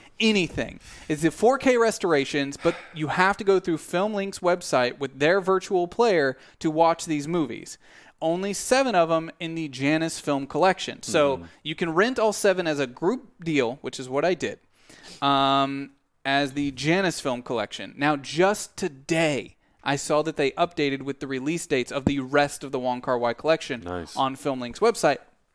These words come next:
Speaker 1: but they're not part of the Janus Film Collection. So I was like, "This is so confusing. What does that mean?"
Speaker 2: Yeah.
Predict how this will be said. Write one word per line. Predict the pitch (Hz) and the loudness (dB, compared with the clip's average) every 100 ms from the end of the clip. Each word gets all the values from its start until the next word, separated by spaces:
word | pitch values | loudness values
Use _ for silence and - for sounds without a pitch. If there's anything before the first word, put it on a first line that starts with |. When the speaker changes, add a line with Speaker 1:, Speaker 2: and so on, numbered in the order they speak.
| _ | _
Speaker 1:
but | 277 285 190 160 | 6 6 2 0
they're | 180 | 0
not | 160 170 - | 2 2 2
part | - 156 | 0 2
of | 156 | 2
the | |
Janus | 143 143 127 131 | -2 -4 -4 -6
Film | - 117 110 113 _ _ _ _ | -6 -4 -4 -8 _ _ _ _
Collection. | 233 247 - 139 | 2 2 0 -2
So | 185 | 0
I | |
was | 175 | 0
like, | 175 | -2
"This | - 240 | -2 0
is | 285 - | -2 2
so | 226 202 | 4 4
confusing. | 196 180 214 180 | 0 -4 -4 -2
What | 170 175 | 2 2
does | 160 | 4
that | 143 | 2
mean?" | 160 151 113 - | 2 -2 -4 -4
Speaker 2:
Yeah. | 98 90 | -2 -2